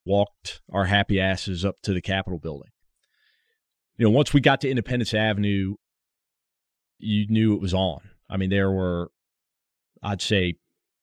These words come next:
dozens of police vehicles parked on Independence Avenue. Now, I remember seeing where, you know, there were police barricades, the bicycle racks that had been toppled over and breached. And there was,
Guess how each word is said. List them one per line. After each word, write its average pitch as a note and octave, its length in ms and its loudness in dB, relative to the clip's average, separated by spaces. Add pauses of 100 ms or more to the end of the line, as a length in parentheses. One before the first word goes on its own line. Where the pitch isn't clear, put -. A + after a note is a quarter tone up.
(420)
dozens G2 520 4
of F2 180 -8
police G2+ 320 -2
vehicles F2 840 -4 (240)
parked - 540 -2 (240)
on F#2+ 200 -2
Independence F#2+ 520 -2
Avenue. F2 560 -2 (1040)
Now, G2+ 160 -2
I F#2+ 40 2
remember G2 260 0
seeing G2 440 0
where, F#2 420 0 (120)
you F#2 100 -10
know, F2 100 -4
there F#2 120 -2
were F2 80 -4
police G#2+ 380 0
barricades, G2 880 0
the F2 300 -4 (560)
bicycle G2+ 460 0
racks G2 560 -4
that F#2+ 160 -2
had G2 160 0
been F#2+ 280 2
toppled G2 400 -2
over E2+ 440 -2 (520)
and F#2 180 -2
breached. F#2+ 540 -4 (640)
And G2 220 0
there G2 140 4
was, F#2+ 420 -2